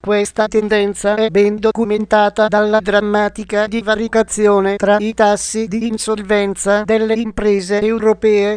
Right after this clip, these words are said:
Credit Reform duemilasedici. Tra il duemilasette ed il duemilaquindici la Germania ha segnato una riduzione delle insolvenze delle imprese a un ritmo medio del tre per cento all'anno.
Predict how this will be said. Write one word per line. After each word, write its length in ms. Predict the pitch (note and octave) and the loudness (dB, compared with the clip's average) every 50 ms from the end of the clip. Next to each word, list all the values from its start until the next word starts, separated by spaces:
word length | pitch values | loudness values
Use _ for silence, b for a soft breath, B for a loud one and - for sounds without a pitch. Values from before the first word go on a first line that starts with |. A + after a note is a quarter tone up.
| - | -6
Credit 460 | _ - A3 G#3+ A3+ G3+ A3+ A3+ - | _ -4 -2 -2 0 0 -2 -4 -4
Reform 520 | A3 G#3 G#3+ - G#3+ G#3 G#3+ G#3 G3+ G#3+ G#3 | -4 -4 -2 -2 -2 -2 -2 -4 -6 -6 -6
duemilasedici. 1300 | F#3+ G#3 G#3 A3 G#3+ G#3+ G#3+ G#3 G#3 G3+ G#3 G#3+ G#3+ G#3 - A3 A3 G#3+ G3 G3 G#3+ - - A3 A3 A3 _ _ _ _ _ _ _ _ _ _ - | -4 -2 -2 0 0 0 -2 -4 -4 -2 -2 -2 -2 -2 0 0 0 0 -2 -4 -8 -8 -6 -6 -6 -6 _ _ _ _ _ _ _ _ _ _ -2
Tra 180 | G3+ G3+ G3+ G#3+ | 2 2 2 2
il 180 | A3 A3 A#3 | 0 -2 -4
duemilasette 1160 | F#3+ G#3 G#3 A3 G#3+ G#3+ G#3+ G#3 G#3 G3+ G#3 G#3 G#3+ - - G#3+ G#3+ G#3 - _ - G#3+ A3 G#3+ _ - | -4 -2 -2 0 0 0 -2 -4 -2 -2 -2 -2 -2 -2 0 0 0 0 -2 _ -2 -2 -2 -2 _ -4
ed 180 | A3 A3+ G3+ A3+ | -4 -4 -2 -2
il 180 | A3+ A3+ A3+ A3+ | -4 -4 -4 -4
duemilaquindici 1300 | F#3+ G#3+ A3 A3 G#3+ G#3+ G#3+ G#3 G#3 G3+ G#3 G#3 G#3+ - A3+ A3+ G#3+ G#3 G#3 G3+ A3 G#3 - - A#3 | -4 -2 -2 0 0 -2 -2 -2 -2 -2 -2 -2 -2 -2 -4 -4 -4 -4 -4 -6 -6 -8 -6 -8 -4
la 160 | G#3 G3+ G#3 F3+ | -2 0 -2 0
Germania 720 | D#3 F#3+ G#3+ G#3 G#3 G#3 G3+ G3 G3 G3 G3+ G3+ G#3+ G#3+ | 2 2 2 2 2 2 0 2 2 0 0 0 0 0
ha 140 | G#3+ G3+ G#3 | 0 0 0
segnato 680 | G#3 G#3+ G#3+ A3 G#3+ G#3+ G#3 G3 G3 F#3+ - G#3+ G#3+ | 0 -2 -2 0 2 2 2 2 0 0 -2 -2 0
una 220 | A3+ A3+ A3 A3+ A3+ | 2 2 2 2 2
riduzione 840 | G#3+ A3+ A3 G3+ A3+ - - - G#3+ G3+ G3+ G3 G3 G3 G#3 G#3+ G3+ | 0 0 -2 -4 -4 -4 -2 0 2 2 2 2 2 0 -2 -2 0
delle 280 | G#3+ A3 A3 A3 A3 | 0 0 0 0 0
insolvenze 1000 | A3 A3+ A3+ A3 - - A3 A3 A3 F#3+ G#3 G3+ G3 G3 G3 - - G#3 G3+ G#3 G3 | -2 -2 -4 -4 -4 -4 -4 -4 -4 -2 -2 -2 -2 -2 -4 -6 -4 -4 -4 -2 0
delle 300 | G#3+ A3 A3 A3 A3 A3+ | 0 0 0 0 0 -2
imprese 640 | A#3 A3 G#3 - A3 G#3 G#3 G3+ F#3 F3+ G3 G3+ | -2 -4 -6 -4 0 0 0 0 0 0 -2 -2
a 120 | G#3 G#3 G#3+ | 0 0 0
un 140 | A#3 A3+ G3+ | -2 -2 -2
ritmo 480 | G3+ A3+ A#3 A3+ - G#3 G#3 A3 A3+ | -2 -4 -4 -4 -4 -4 -2 0 2
medio 480 | A3 A3 G#3+ G#3+ F#3 G#3 G#3+ G#3+ A3+ A3 | 2 2 2 0 0 0 0 2 2 2
del 160 | G3+ G#3 G#3+ | 2 0 0
tre 320 | - A3 G#3 G#3 G#3 G#3+ G#3 | 0 0 2 2 2 2 0
per 200 | A3 G#3 G3+ G3+ | -2 -4 -4 -4
cento 420 | - A3 G#3+ A3 G3 F#3+ G#3+ A3 | -4 -4 -4 -4 -2 -2 -2 0
all'anno. 540 | G#3+ G#3+ G#3+ A3 G3+ G3+ G3+ G#3 G#3 A3 A3 | 0 0 0 0 0 0 0 -2 -2 -2 -4